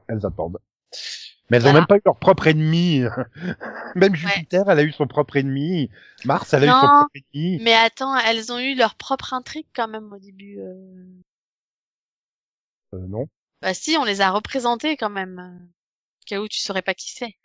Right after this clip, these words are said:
Speaker 1: Oui.
Speaker 2: Parce que
Speaker 1: Ouais,
Speaker 2: moi,
Speaker 1: mais
Speaker 2: j'ai vraiment pris ça, hein. Je fais, en fait, vous avez fait un téléfilm pour que ce soit visible par ceux qui connaissaient pas la série, en fait, c'est ça ?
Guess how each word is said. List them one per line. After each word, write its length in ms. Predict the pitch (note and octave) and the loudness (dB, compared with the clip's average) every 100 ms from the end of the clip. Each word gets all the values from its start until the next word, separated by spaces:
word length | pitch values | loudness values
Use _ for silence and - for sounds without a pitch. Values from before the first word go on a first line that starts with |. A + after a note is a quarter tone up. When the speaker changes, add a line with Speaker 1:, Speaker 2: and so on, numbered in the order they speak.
| _ _ | _ _
Speaker 1:
Oui. 300 | C#3 F#3 E3 - _ - - | -6 -4 -4 -10 _ -20 0
Speaker 2:
Parce 120 | C#4 | 2
que 60 | C#4 | 4
Speaker 1:
Ouais, 40 | |
Speaker 2:
moi, 100 | E4 G4 | 4 4
Speaker 1:
mais 40 | |
Speaker 2:
j'ai 40 | D#4+ | 4
vraiment 220 | E4 F#4 | 4 4
pris 160 | F4+ | 4
ça, 120 | E4 D#4+ | 4 6
hein. 160 | C#4 C4+ | 6 4
Je 60 | |
fais, 80 | C4+ | 2
en 100 | C4 | 0
fait, 160 | F#4 F#4+ | 0 -6
vous 140 | C#4 | -4
avez 240 | A#3 A3 A#3 | -2 -2 -4
fait 100 | C4 | -6
un 120 | A#3+ | -6
téléfilm 540 | - B3 B3 C#4+ C#4+ | -8 -10 -10 -14 -16
pour 200 | - B3+ - | -16 -18 -10
que 300 | B3+ B3 A#3+ | -6 -6 -8
ce 120 | A#3+ | -8
soit 120 | B3 | -6
visible 280 | A#3+ A#3+ C#4 | -6 -6 -2
par 160 | B3+ | -2
ceux 100 | - | -2
qui 160 | C4+ B3+ | -8 -8
connaissaient 320 | C4 A#3+ C4 | -8 -12 -10
pas 100 | B3+ | -6
la 80 | B3 | -4
série, 260 | B3 C#4+ F#4+ | -4 -8 -8
en 60 | F#4 | -8
fait, 160 | - F4 | -10 -12
c'est 100 | - | -16
ça ? 140 | - | -20